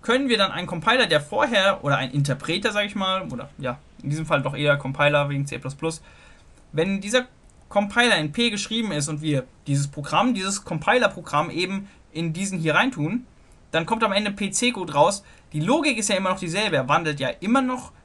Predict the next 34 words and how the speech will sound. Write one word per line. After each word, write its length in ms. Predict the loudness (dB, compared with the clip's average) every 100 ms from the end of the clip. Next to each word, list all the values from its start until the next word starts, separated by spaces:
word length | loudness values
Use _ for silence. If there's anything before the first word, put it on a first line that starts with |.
| _
C 180 | -4 -2
plus 200 | -4 -8
plus 260 | -8 -6
Code 220 | -4 -4
in 100 | -4
Maschinencode 600 | -2 -2 -4 -6 -6 -8 -6
um. 300 | -6 -6 -8 -16 -6
Nur 400 | -4 -2 -4 -6 -12 -10
die 60 |
Sprache, 280 | -4 2 2
die 120 | 2
zugrunde 360 | -2 0 2 4
liegt, 220 | 2 0
ist 160 | -4 -4
jetzt 220 | -4 -4
P-C-Code. 720 | -6 -4 -4 -4 -6 -12 -14 -20 -20 -20 -20 -20 -20 -20 -20 -20 -20 -20 -20 0
Was 180 | 0 0
auch 100 | 0
immer 160 | 0
P 220 | 2 -2
C 180 | 0 0
und 160 | 0 -2
P-Code 380 | -4 -4 -6 -2
sein 240 | -2 -2
mag. 240 | -8 -14 -20 -20 -20 -20 -20 -6
Und 160 | 2 2
jetzt 180 | 2
brauchen 260 | 0 2 2
wir 100 | 6
noch, 280 | 6 4 2
nur 160 | 2
noch 160 | 4 2
einen 380 | 2 0 0 -4
P-C-Interpreter. 1200 | -4 -2 0 2 0 -2 -4 -2 -2 2 2